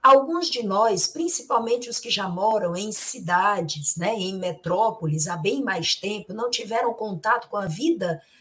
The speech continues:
nas cidades interioranas, né, do interior das capitais, nós temos dificuldade de entender o que é a candeia. Então, imaginemos que a candeia é uma pequena luminária.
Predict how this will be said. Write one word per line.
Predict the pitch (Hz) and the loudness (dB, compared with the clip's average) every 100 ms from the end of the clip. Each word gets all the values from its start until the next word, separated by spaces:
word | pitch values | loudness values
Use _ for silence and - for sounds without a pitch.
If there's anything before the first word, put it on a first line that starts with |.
| _ | _
nas | 180 208 190 | 0 2 4
cidades | - - 196 196 190 180 170 - - - | 4 2 0 -2 -2 0 0 0 -2 -4
interioranas, | 254 - 190 185 175 156 165 214 220 175 151 143 | -4 0 0 0 0 0 0 -2 -4 -4 0 0
né, | 170 233 | 0 -4
do | 247 | -4
interior | 180 - 185 160 440 480 | -6 -2 -2 0 0 0
das | 170 - | -2 -2
capitais, | 175 170 - 185 233 - - _ _ _ _ | -2 -8 -4 2 2 2 -2 _ _ _ _
nós | - 294 | 0 2
temos | 277 277 | 2 2
dificuldade | 262 247 269 269 - 226 226 | 0 -2 -2 -4 2 4 2
de | 233 | -2
entender | 247 247 240 226 | 0 4 6 4
o | |
que | - | 2
é | 240 | -4
a | 233 | -2
candeia. | 311 285 202 185 160 - _ _ _ _ _ _ _ - | -2 2 4 2 0 -6 _ _ _ _ _ _ _ -8
Então, | 262 285 339 _ - | 2 2 0 _ -2
imaginemos | 339 302 285 240 214 185 214 294 - | 4 6 4 2 0 -4 -6 -2 0
que | - | 2
a | 226 | 0
candeia | - 277 233 202 185 226 - | 0 -2 2 2 2 -2 -4
é | 262 | -4
uma | 277 277 277 | -2 -2 -2
pequena | - 269 277 302 330 311 | 0 0 0 -2 0 0
luminária. | 320 311 330 311 226 208 208 208 208 | -2 -6 -6 -2 0 0 -2 -6 -8